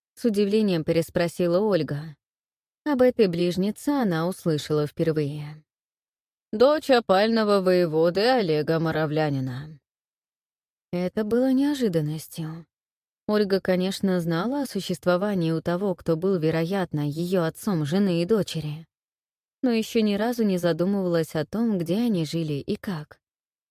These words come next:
Теперь вот представлялась возможность увидеть свою единокровную сестру. Едва Тиун вышел, в светлицу вбежала Любава.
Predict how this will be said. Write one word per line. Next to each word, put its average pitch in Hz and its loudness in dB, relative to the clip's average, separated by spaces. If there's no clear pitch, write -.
Теперь 254 0
вот 294 -6
представлялась 175 0
возможность 160 -2
увидеть 165 -2
свою 220 -4
единокровную 156 -4
сестру. 143 -10
Едва 220 2
Тиун 185 0
вышел, 160 -2
в - -20
светлицу 196 0
вбежала 151 -2
Любава. 151 -2